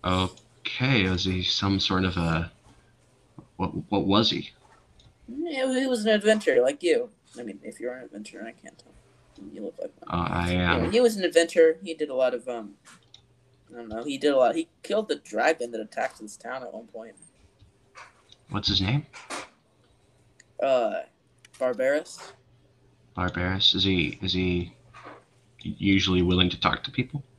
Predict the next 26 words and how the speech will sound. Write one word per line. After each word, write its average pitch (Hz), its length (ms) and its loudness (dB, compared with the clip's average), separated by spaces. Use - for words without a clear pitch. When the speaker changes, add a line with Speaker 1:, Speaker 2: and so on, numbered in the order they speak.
Speaker 2:
Oh, 320 100 -4
yeah, 381 260 -2
he's - 220 -6
really 123 180 -4
friendly. 110 380 -14
Speaker 1:
Has 98 260 4
anyone 95 300 4
ever 90 520 4
tried 90 280 0
to - 60 -4
talk 90 280 4
to 98 80 2
him 95 240 2
about 85 180 0
his 85 260 0
adventuring 87 500 0
days? 117 400 0
Speaker 2:
Oh, 285 120 -2
yeah. 311 300 2
He'll, 151 200 -6
he'd 147 140 0
love 147 180 6
to - 80 -20
tell 131 220 -6
you 113 100 -6
that. 117 220 -6